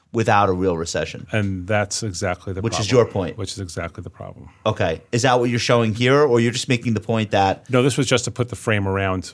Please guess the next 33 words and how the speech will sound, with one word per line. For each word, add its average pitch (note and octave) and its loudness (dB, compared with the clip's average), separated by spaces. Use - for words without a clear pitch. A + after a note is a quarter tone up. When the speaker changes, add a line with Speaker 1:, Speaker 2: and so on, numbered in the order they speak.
Speaker 2:
this A2 -6
very G#2 -4
long-term F#2+ -2
track G2+ -4
record. F2+ -6
Like, F2 -4
this A#2+ -2
is F#2+ -4
where G2 -2
we're F2+ -6
at. G#2+ -4
And G#2+ -6
if F#2+ -8
you G2 -6
think A#2+ -6
about G#2 -4
where G#2 -4
we're G2+ -4
gonna G2 -6
go G2 -4
from F#2+ -10
here, G#2 -4
like, F#2 -6
what's A#2 -4
a - -8
recession? A2 -4
It's - -12
a - -20
decline F#2+ -8
in F2 -6
growth. - -8
But G#2 -6
you're, G2+ -2